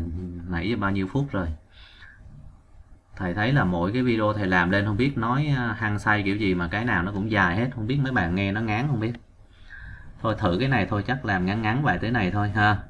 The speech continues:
Rồi nếu bạn nào mà muốn <laughs> thầy làm những cái video mà dài hơn, cứ mỗi cái rồi làm cho nó, nó đủ thứ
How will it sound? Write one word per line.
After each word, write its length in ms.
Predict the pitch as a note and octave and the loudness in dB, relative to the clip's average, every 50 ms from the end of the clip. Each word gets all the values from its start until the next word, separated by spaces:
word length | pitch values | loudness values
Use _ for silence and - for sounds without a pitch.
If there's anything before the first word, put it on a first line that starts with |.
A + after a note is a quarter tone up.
| - - - - - - - - - - | -16 -16 -16 -16 -14 -14 -12 -12 -6 -2
Rồi 220 | G#2 G2+ F#2+ F#2 F2+ | 2 4 4 4 4
nếu 120 | A2 C3+ | 4 4
bạn 240 | C#3+ A2 F#2 F#2 F#2+ | 6 6 6 6 8
nào 180 | G2 F#2+ F#2+ F#2 | 6 6 6 6
mà 100 | F#2 F#2+ | 6 4
muốn 240 | G#2 G#2 A#2+ D3 | 4 4 4 4
<laughs> 100 | - B2 | 8 10
thầy 260 | - C#3+ A2+ G2 F#2 - - - - - - | 12 12 12 10 6 0 -4 -12 -14 -10 -2
làm 240 | - F#2+ F#2+ F2+ F#2 | 4 6 6 6 6
những 120 | F#2 F#2 | 4 2
cái 120 | F#2+ C#3+ C#3 | 2 4 4
video 360 | B2+ A#2+ A2+ A2+ A2 G#2+ G#2+ | 6 6 6 8 6 6 6
mà 100 | A2 G2+ | 6 4
dài 420 | F#2 G2 G2+ G2+ G2 F#2+ F#2 F#2 | 4 6 8 10 10 10 10 8
hơn, 280 | F#2 A2+ A2 A2+ A2 A2 A2 | 6 4 4 4 2 0 0
cứ 80 | C#3 | 2
mỗi 220 | C#3 B2 - F#3+ - | 2 2 2 2 2
cái 260 | - A2+ A2+ C3 D#3 | 4 4 4 4 4
rồi 140 | D3 A#2 G#2 | 4 4 4
làm 220 | G2+ G2 F#2 F2+ | 6 6 4 4
cho 100 | G2+ G#2 | 2 0
nó, 280 | G#2+ A#2+ B2+ C3 C3+ C3+ | 0 0 0 0 0 0
nó 400 | C3+ C3 C3 C3 C3 C3 C3 B2+ - | 0 -2 -2 -4 -4 -4 -2 0 2
đủ 240 | F#2+ F2+ F#2 A2+ | 4 4 4 4
thứ 260 | - C#3 B2+ C#3 F3 | 4 6 6 6 6